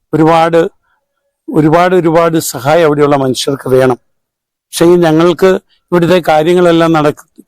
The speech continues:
നടന്നു പോകുന്നത് സ്വമനസ്സുകളുടെ സഹായം കൊണ്ട്, ഒന്ന് മാത്രം കൊണ്ടാണ്. അങ്ങനെ പോകുന്ന ഈ അവസ്ഥയിൽ, ആ, ഞങ്ങള്, ഞങ്ങളാൽ കഴിയുന്ന ഒരു നന്മ,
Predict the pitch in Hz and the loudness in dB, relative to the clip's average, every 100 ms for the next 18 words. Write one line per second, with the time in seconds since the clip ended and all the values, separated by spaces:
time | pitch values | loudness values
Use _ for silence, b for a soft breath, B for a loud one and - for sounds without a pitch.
0 | - 180 143 147 165 156 143 139 143 135 | -10 -2 0 2 0 2 0 0 -2 -4
1 | - _ _ _ _ - 170 170 190 190 | -8 _ _ _ _ -4 -2 2 2 0
2 | 170 - 170 170 170 165 170 _ _ - | -2 0 0 2 0 0 -2 _ _ -6
3 | 147 151 165 170 170 160 180 _ _ 151 | -2 0 0 0 0 0 -2 _ _ 0
4 | 160 156 147 147 143 135 110 92 _ _ | 2 2 0 -2 0 0 -2 -8 _ _
5 | _ _ - 165 190 165 170 170 190 190 | _ _ -2 0 2 2 0 2 2 2
6 | 180 165 156 - 170 175 170 170 - _ | 2 2 0 -2 0 2 2 0 -6 _
7 | _ _ _ - 147 143 139 143 156 151 | _ _ _ -2 0 2 0 0 0 2
8 | 170 180 185 226 - - 277 185 156 165 | 2 2 2 -2 -8 -10 -4 0 2 2
9 | 185 208 - 175 175 175 170 156 156 143 | 2 0 0 0 2 2 2 2 2 2
10 | 156 156 | 2 0